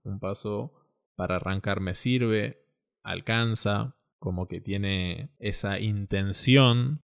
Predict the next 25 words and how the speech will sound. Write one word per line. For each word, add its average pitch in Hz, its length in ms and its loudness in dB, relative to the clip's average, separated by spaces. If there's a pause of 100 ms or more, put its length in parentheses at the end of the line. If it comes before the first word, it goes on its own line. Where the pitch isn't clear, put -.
(160)
detrás. 123 720 -2 (760)
Porque 110 1120 0 (260)
la 113 260 -4
verdad 135 220 2
es 165 60 -8
que 123 480 -2 (440)
como 113 420 -2 (100)
que 117 160 -4
quedarse 139 400 2
esperando 135 800 4
a 110 200 0
que 98 800 -2 (220)
alguien 117 420 0
venga 117 260 2
a 110 40 0
salvarte, 104 800 -2 (560)
sabiendo 101 460 0
que 92 100 -2
no 104 120 0
es 104 100 -2
así 107 220 -2
como 101 220 -4
funcionan 104 440 -2
las 95 120 -4
cosas, 104 640 -2